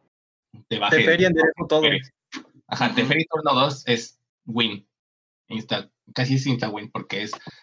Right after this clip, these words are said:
Speaker 1: enderezo mis piedras, te vuelvo a bajar otras tres piedras, y ya de ahí te vas.
Speaker 2: Bueno, sí,
Speaker 1: Ahí
Speaker 2: es
Speaker 1: ve.
Speaker 2: como de nueve cartas, ¿verdad? Pero, o sea, sí, sí,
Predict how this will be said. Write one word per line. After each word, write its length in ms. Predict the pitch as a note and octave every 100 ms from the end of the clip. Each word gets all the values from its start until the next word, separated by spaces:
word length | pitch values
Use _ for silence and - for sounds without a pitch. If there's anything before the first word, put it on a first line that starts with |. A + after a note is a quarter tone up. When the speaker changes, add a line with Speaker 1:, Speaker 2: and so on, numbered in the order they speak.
| _
Speaker 1:
enderezo 320 | G#2 A#2+ C3
mis 140 | B2
piedras, 320 | A2+ C3 C#3+ C3+
te 60 |
vuelvo 220 | G2+ A2+
a 40 | G#2+
bajar 180 | - A2
otras 320 | A#2 - -
tres 220 | A#2 A#2+
piedras, 420 | C3 C#3+ D#3+ F3+ _ _ _ _
y 160 | F#2+
ya 200 | G2+ G2+
de 100 | F#2+
ahí 240 | F#2 F#2 F#2
te 80 | F2
vas. 400 | D#2+ - - _ _ _ _ _ _
Speaker 2:
Bueno, 220 | F#3 F#3 D#3
sí, 100 | F3+
Speaker 1:
Ahí 100 | F3+
Speaker 2:
es 60 |
Speaker 1:
ve. 300 | G3+ G3+ E3
Speaker 2:
como 140 | E3 D3+
de 80 |
nueve 240 | D3 D#3+ D#3
cartas, 340 | D#3 C3+ C3+
¿verdad? 300 | A#2+ B2+ F3+
Pero, 240 | E3 C3+ A#2
o 120 | D3
sea, 160 | C#3+ C#3+
sí, 180 | D#3+ D#3+ _ _ _ _ _ _
sí, 140 | D3+